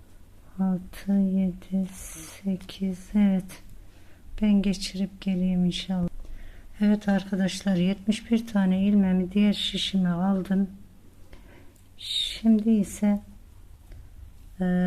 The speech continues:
burası arka bedendi arkadaşlar. Şimdi kol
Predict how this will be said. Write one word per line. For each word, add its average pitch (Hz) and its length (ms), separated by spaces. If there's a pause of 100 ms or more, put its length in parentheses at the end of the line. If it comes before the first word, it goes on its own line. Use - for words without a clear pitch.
(460)
burası 226 340
arka 214 340
bedendi 175 420
arkadaşlar. 180 680 (100)
Şimdi 220 680
kol 214 420